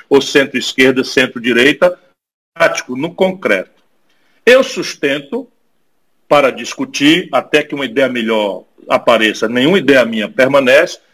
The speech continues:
que não há caminhos pro Brasil resolver esse problema estratégico tão grave, cortando despesa. Quer dizer o quê? Que eu sou perdulário, que eu quero passar pano pra um monte de despesas absolutamente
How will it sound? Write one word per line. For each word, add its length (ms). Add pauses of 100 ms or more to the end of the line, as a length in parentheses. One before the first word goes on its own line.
(280)
que 100
não 260
há 120
caminhos 680
pro 180
Brasil 340
resolver 680
esse 220
problema 600
estratégico 960
tão 220
grave, 420 (320)
cortando 540
despesa. 680 (680)
Quer 160
dizer 180
o 140
quê? 260
Que 120
eu 80
sou 280
perdulário, 800
que 60
eu 80
quero 220
passar 400
pano 600 (300)
pra 100
um 80
monte 460
de 100
despesas 1000
absolutamente 1160